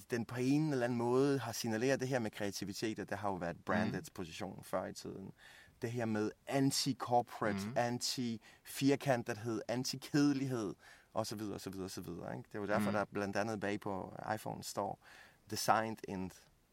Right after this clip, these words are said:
Speaker 1: California". Der står
Speaker 2: Mhm.
Speaker 1: ikke engang "Design in U S A", der står "Design in California". Det er jo fordi, den på en eller anden måde sådan henfører til den der counterculture. Det var også
Speaker 2: Mhm.
Speaker 1: derfor, deres logo
Speaker 2: Mhm.
Speaker 1: var engang de der sådan lidt, øh, counterculture-agtige
Speaker 2: Mhm.
Speaker 1: farver. Det er den så ikke mere. Men det fjerde rum,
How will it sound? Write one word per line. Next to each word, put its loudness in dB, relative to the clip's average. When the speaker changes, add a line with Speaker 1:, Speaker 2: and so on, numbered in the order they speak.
Speaker 1:
California". -4
Der -16
står -4
Speaker 2:
Mhm. 2
Speaker 1:
ikke 2
engang -2
"Design -4
in -6
U -8
S -14
A", -14
der -10
står -6
"Design -4
in -10
California". -8
Det -10
er -2
jo 0
fordi, -4
den -2
på -4
en 0
eller -4
anden -2
måde -2
sådan -4
henfører 0
til -6
den -2
der 6
counterculture. 0
Det -4
var -2
også -4
Speaker 2:
Mhm. -2
Speaker 1:
derfor, -4
deres -6
logo -2
Speaker 2:
Mhm. -4
Speaker 1:
var -2
engang -6
de -12
der -10
sådan -14
lidt, -16
øh, -12
counterculture-agtige -8
Speaker 2:
Mhm. -8
Speaker 1:
farver. -6
Det -12
er -10
den -10
så -14
ikke -16
mere. -14
Men 2
det -2
fjerde 10
rum, 6